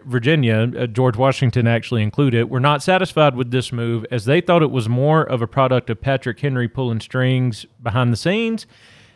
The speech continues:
than of Spencer Rowan being eminently qualified to hold the office.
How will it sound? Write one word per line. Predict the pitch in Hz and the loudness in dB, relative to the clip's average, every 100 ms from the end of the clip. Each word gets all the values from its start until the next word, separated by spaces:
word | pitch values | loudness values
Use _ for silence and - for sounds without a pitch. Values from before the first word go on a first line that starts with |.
| _ | _
than | 147 170 170 | 2 4 2
of | 151 147 127 | 2 2 2
Spencer | - 160 147 127 | -2 -2 0 0
Rowan | 131 131 123 120 | 2 2 0 -2
being | 123 123 120 - | -2 -2 -4 -4
eminently | 135 123 117 120 | -2 0 -2 -6
qualified | - 123 113 120 110 | -2 -2 -2 -2 -4
to | 104 | -4
hold | 104 110 | -4 -6
the | 107 104 | -4 -2
office. | 98 101 104 - | -2 -6 -10 -12